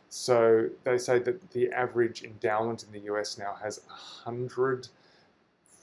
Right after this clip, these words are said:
fund managers, which is up from an average of eighteen in nineteen ninety-four. And the implications of this is the sort of the, the edge these funds have got from all these extra managers has been basically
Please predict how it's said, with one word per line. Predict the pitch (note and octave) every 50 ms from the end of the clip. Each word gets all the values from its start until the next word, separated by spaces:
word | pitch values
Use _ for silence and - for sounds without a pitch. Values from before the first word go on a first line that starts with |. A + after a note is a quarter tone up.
| - - -
fund | C3 C3 C3 C3 B2+
managers, | C3 C3 C3 C3+ C3+ C3 - C#3+ D#3 D#3+ D#3+ D#3+ - - - - _ _ _ _ _ _ _ _ _ -
which | - A2 A2 - -
is | A#2 A2+ G#2
up | A2+ A2+ - -
from | - A2+ G#2
an | G#2 G#2+ G#2+
average | G#2 G2+ G2 G#2 - -
of | -
eighteen | G#2 G2+ G2+ G2+ - - - A2+ G#2
in | G#2 G2+ G2+
nineteen | G2+ G2 G2+ G2+ - G2+ G2+
ninety-four. | G2 G2 G2 G2 F#2+ - - - - - A#2+ A#2+ B2 B2 A#2+ B2 B2 B2 - _ _ _ _ _ _ _ _ _ _ _ _ _ _
And | - A2 G#2+ G#2 G#2 G2+ - _ _ _ _ _ _ _ _ - - _ _ _ _ _ _ _ _ _ _ _ _ - _
the | - B2
implications | B2 A#2 A#2 A#2+ - - C3+ C3 B2 B2 A#2
of | A2+ A2 -
this | A#2 A2 - -
is | A2 G#2 G2+ G2+ - - - -
the | -
sort | A2 - A#2+ A2
of | -
the, | - A#2 B2 A#2 - - _ _ - -
the | A2+ A2+ - - A#2+
edge | A#2+ B2+ B2+ B2 - - - A#2 A2+
these | A#2+ A2+ A2+ G#2+ G2+ - - - -
funds | - A2+ G#2+ G#2+ G#2+ G2+ -
have | G#2 G2 -
got | - A#2 A2 A2+ - -
from | - - - G#2+ G2+ G#2 G2+ G#2
all | G#2+ A2 G#2+
these | G#2+ G2+ G2
extra | G#2 - - - - G#2+
managers | G2+ G#2 G#2 G#2+ G#2+ G2 G#2+ G2 G2
has | G2+
been | F#2+ - G#2+ G#2 G2+
basically | F#2+ G2+ G#2 G#2 G2+ - A2 - G2+ G2+ G2+ G2 G2